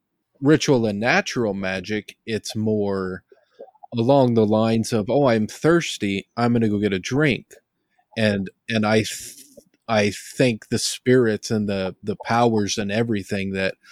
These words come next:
I actually have clean water in this home, and that I'm gonna say a prayer for that while I do this.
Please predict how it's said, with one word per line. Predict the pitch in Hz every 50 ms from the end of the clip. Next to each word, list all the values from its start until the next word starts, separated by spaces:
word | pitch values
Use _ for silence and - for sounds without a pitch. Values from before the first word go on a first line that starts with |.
| - - _ _ -
I | 110 110 107
actually | 107 107 - - - 113 101
have | 107 107 98 - -
clean | - - 135 127 123 120 113 110
water | 107 110 113 113 110 113 107 104
in | 101 98 98
this | 95 92 - -
home, | - 104 101 95 92 90 90 98 - _ - - - - - - _ -
and | 107 101 101 101
that | 104 101 104 98
I'm | 101 104
gonna | 107 104 101 95 95 98 - _ _ _ _ _ _ _ _
say | - - - 139 113 107
a | 98
prayer | - - - 127 123 117 117 117 110
for | - - 104 92
that | 95 90 87 - 101
while | 101 98 92
I | 95 95
do | - 104 104 98 92
this. | 92 101 - - - - -